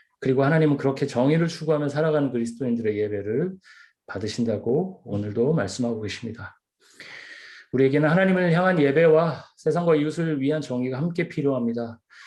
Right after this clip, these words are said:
그리고 주빌리 교회가 밴쿠버에 이백 개도 넘는 한인교회 중에서 그런 방향을 제시해 줄 수 있는 교회가 됐으면 합니다. 이런 말은 뭐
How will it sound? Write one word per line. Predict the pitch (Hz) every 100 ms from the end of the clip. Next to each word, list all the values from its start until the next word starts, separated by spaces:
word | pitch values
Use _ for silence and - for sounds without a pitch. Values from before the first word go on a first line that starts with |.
| - _
그리고 | - 147
주빌리 | 147 160 175 170
교회가 | 143 139 123 135 175 170 -
밴쿠버에 | 139 160 151 131 135 123 107
이백 | 123 147 175
개도 | 175 139
넘는 | 127 127 143 135
한인교회 | 160 175 170 147
중에서 | 123 120 113 135 143 - _ - - - _
그런 | - 156
방향을 | 135 120 135 139 139
제시해 | - 120 120 131
줄 | 123
수 | - 127
있는 | 120 117 165 202
교회가 | - 120 131
됐으면 | 98 92 - 120 107
합니다. | 95 95 90 - _ _ - - - - - - -
이런 | 165 190
말은 | 170 156
뭐 | 135 120 101